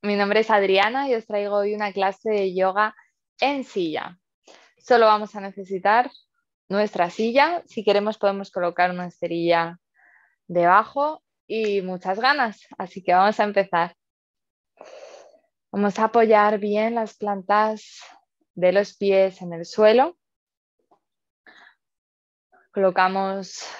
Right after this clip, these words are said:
las manos sobre los muslos, alargamos nuestra espalda hacia el techo como si tirasen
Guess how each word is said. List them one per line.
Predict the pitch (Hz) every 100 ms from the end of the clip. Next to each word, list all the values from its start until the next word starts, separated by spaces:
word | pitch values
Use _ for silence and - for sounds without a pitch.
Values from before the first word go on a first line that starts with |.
| 190
las | 202 196
manos | 196 208 214 208
sobre | 208 190
los | 180 180 202
muslos, | 208 214 208 208 202 202 - - _ _ _
alargamos | - 196 202 208 208 196 190 190 190 190 - -
nuestra | 190 208 233 220
espalda | 208 - 190 180 190 247
hacia | 269 247
el | 208
techo | 180 190 190
como | 262 247 226
si | 196
tirasen | 202 196 196 202 196 196